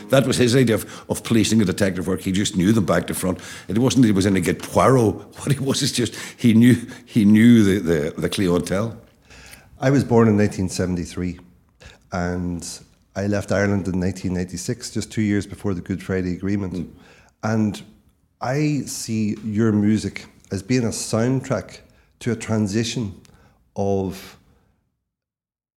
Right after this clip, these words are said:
Speaker 2: the Catholics being discriminated
Speaker 1: Mm.
Speaker 2: against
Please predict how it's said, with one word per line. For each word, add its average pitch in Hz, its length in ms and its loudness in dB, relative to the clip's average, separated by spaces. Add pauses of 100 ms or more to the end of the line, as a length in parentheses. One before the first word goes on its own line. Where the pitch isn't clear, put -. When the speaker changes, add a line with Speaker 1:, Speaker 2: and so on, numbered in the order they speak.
(260)
Speaker 2:
the 117 100 -8
Catholics 131 440 -8
being 101 320 -6
discriminated 117 580 -2
Speaker 1:
Mm. 113 100 -2
Speaker 2:
against 110 440 -4